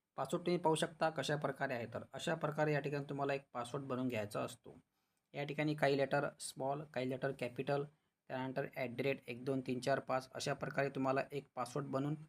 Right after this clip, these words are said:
कॅप्चर फिलअप करून log in या ऑप्शनला तुम्हाला क्लिक करायचं आहे. समजा तुम्ही log in झाल्यावर तुम्हाला या ठिकाणी पाहिलं तुमचं नाव वगैरे शो होणार आहे. त्यानंतर तुम्हाला खाली स्क्रॉल डाऊन केल्यावर कॉन्स्टेबल एक्झिक्युटिव्ह मेल फिमेल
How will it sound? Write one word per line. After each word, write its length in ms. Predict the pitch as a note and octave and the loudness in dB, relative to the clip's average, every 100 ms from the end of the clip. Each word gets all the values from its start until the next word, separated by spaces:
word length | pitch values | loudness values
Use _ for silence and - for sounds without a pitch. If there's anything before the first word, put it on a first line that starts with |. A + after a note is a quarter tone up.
| _ _ _ _ D3+ | _ _ _ _ -2
कॅप्चर 440 | C#3 - F3+ F3 | -2 0 0 0
फिलअप 380 | E3+ D3+ D#3 D#3 | 0 2 2 4
करून 260 | D#3 D#3+ B2+ | 2 6 4
log 200 | A#2 D3+ | 6 6
in 80 | |
या 60 | C#3+ | 6
ऑप्शनला 300 | B2+ - B2 | 4 0 0
तुम्हाला 280 | B2 B2+ D#3+ | 0 0 0
क्लिक 380 | - F3 E3 D3+ | 0 -2 -2 -4
करायचं 300 | A#2 - F2+ | -4 -2 -4
आहे. 180 | - - _ _ _ _ _ _ _ _ _ - - - _ _ _ _ _ _ _ _ _ _ - | -4 -10 _ _ _ _ _ _ _ _ _ -20 -20 -20 _ _ _ _ _ _ _ _ _ _ -2
समजा 180 | F3 F3+ | 4 6
तुम्ही 260 | F#3 F#3 D3 | 6 10 10
log 220 | C#3+ E3+ | 10 8
in 340 | F3 F3 D3 | 6 4 2
झाल्यावर 320 | D3+ C#3+ E3 E3+ | 6 10 10 10
तुम्हाला 340 | D#3 D#3+ D#3+ | 8 10 10
या 120 | D3 | 8
ठिकाणी 280 | C#3 D#3+ D#3+ | 6 6 8
पाहिलं 260 | D#3 D3+ D#3 | 8 8 6
तुमचं 260 | D3+ D3 | 4 6
नाव 220 | C3+ C#3+ | 8 8
वगैरे 240 | D3 D#3 D3+ | 8 8 6
शो 180 | - C#3+ | 6 4
होणार 260 | C#3+ D3 | 6 6
आहे. 240 | C#3+ D3 D3+ - _ - | 6 4 0 -4 _ -2
त्यानंतर 260 | D3 C#3+ D#3 | 2 4 2
तुम्हाला 260 | D#3 D3+ D3+ | 4 4 4
खाली 220 | - C#3 | 4 2
स्क्रॉल 260 | D3 D3 C3 | 4 4 6
डाऊन 140 | C#3+ | 6
केल्यावर 360 | D3 C#3+ C3 G2 - _ _ _ - | 4 6 6 4 -4 _ _ _ -6
कॉन्स्टेबल 460 | C#3+ C#3 - E3 E3 D#3+ | -4 -2 -2 0 0 0
एक्झिक्युटिव्ह 640 | D3+ D3 D3+ D3+ D#3+ E3 - | -2 -2 -2 0 0 0 -4
मेल 400 | D3 D3 D#3 D3+ | -2 2 2 2
फिमेल 380 | D3+ C#3+ D3+ | 0 2 2